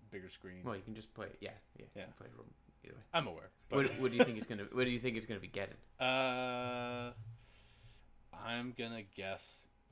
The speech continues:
Speaker 1: eighty-five. Yeah, I'm gonna go with eighty-five.
Speaker 2: Nice.
Speaker 1: 'Cause
Speaker 2: Uh,
Speaker 1: it's a, they're continuing the story when it's, like, descendants and stuff. I don't know.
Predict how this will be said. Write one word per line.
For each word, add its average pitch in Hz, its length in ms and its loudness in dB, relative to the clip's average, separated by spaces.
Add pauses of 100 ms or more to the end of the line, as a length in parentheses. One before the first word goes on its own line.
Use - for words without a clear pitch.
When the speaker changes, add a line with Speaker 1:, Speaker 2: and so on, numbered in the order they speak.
(800)
Speaker 1:
eighty-five. 101 920 -8 (3000)
Yeah, 92 140 -2 (180)
I'm 95 100 -6
gonna 90 140 -8
go 85 80 -8
with 80 100 -10
eighty-five. - 360 -16 (840)
Speaker 2:
Nice. 123 360 -12
Speaker 1:
'Cause - 240 -2 (220)
Speaker 2:
Uh, 110 220 2
Speaker 1:
it's 165 220 0
a, 139 340 4 (120)
they're 131 120 0
continuing 151 560 -2
the 120 60 -4
story 117 580 0 (120)
when 104 180 -2
it's, 98 240 -6
like, 90 160 -2 (380)
descendants 107 760 -4
and 98 160 -6
stuff. 117 280 -4
I 147 100 2
don't 120 80 2
know. 92 120 -4